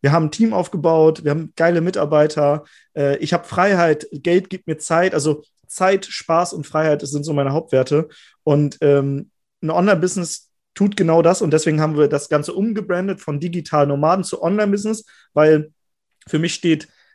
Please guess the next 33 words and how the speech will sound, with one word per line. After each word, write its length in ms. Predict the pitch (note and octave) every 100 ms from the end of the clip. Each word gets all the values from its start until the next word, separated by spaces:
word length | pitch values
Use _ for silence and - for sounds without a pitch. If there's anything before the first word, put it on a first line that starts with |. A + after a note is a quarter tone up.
| -
das 260 | D3+ -
Ortsunabhängige 640 | G#3 G#3+ G3+ E3 E3 D#3 C#3
gar 160 | C#3+
nicht 120 | D3+ D3+
im 80 | -
Vordergrund, 360 | F3+ A3 G#3 D#3
das 80 |
ist 40 | B2+
so 60 |
ein 80 | D3
netter 240 | D3 D3+ C#3
Nebeneffekt, 500 | E3 G#3 G3 F#3 F#3
dass 100 | E3+
man 120 | D3+
reisen 300 | D#3+ D#3+ D#3
kann, 240 | D#3 D#3+ _ _
sondern 220 | - C#3+
vor 160 | C#3 -
allem 160 | D#3 D#3
das 160 | C3+
Zeitunabhängige. 800 | - D#3 D3 B2+ A#2 C3 B2 B2+
Gestern 600 | B2+ F#3+ A3 A3 A3+ - -
war 200 | D3 D3+
ich, 200 | D3+ -
äh, 380 | D3+ D3 C#3+ C#3+ - _ -
unterwegs 420 | D3+ C#3 G3 -
beim 160 | C#3
Zahnarzt 420 | - F3 G3+ G3+ G3
morgens, 260 | F3+ G3+
hatte 100 | D#3
ich 40 | D3+
einen 60 |
Termin 400 | D3 D3 F#3 A3+